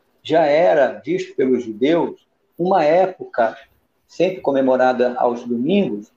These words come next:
uma época que seria a chegada do Messias em Jerusalém,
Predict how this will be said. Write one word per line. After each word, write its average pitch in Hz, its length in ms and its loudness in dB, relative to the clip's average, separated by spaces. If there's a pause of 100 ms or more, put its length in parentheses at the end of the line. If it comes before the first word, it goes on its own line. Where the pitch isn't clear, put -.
uma 196 260 2
época 139 680 0 (320)
que 165 220 2
seria 190 580 2
a 190 80 4
chegada 139 920 0 (260)
do 170 200 0
Messias 208 1000 -2 (220)
em 151 120 2
Jerusalém, 156 760 0